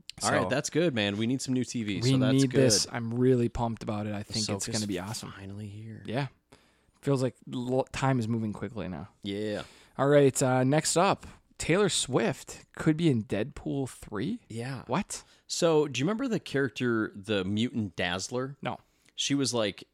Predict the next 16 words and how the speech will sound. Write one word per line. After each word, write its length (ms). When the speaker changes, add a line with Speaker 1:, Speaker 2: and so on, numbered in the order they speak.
Speaker 1:
she 220
literally 340
looks 220
so 200
much 220
like 140
Taylor 300
Swift. 300
She's, 220
like, 260
blonde, 560
and 140
she's 200
a 60
pop 280
star, 600